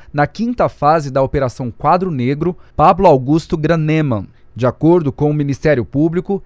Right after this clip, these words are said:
ele era intermediário de Luísa B. Antoun, um dos operadores financeiros da organização criminosa.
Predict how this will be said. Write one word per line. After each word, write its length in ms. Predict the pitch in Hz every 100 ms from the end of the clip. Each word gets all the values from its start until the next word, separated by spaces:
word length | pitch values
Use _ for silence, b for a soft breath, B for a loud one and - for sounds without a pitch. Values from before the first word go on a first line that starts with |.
| -
ele 160 | 127
era 140 | 143 151
intermediário 840 | 147 160 165 160 147 147 160 147
de 160 | 117 143
Luísa 500 | 139 143 180 160 156
B. 220 | 135 170
Antoun, 580 | 180 - 180 147 147 123 - -
um 240 | 151 208
dos 140 | 170 170
operadores 580 | 143 151 131 147 147
financeiros 680 | - 208 170 - 175 220 220
da 120 | 165
organização 580 | 160 156 156 151 135 156
criminosa. 720 | 151 170 160 135 117 92 107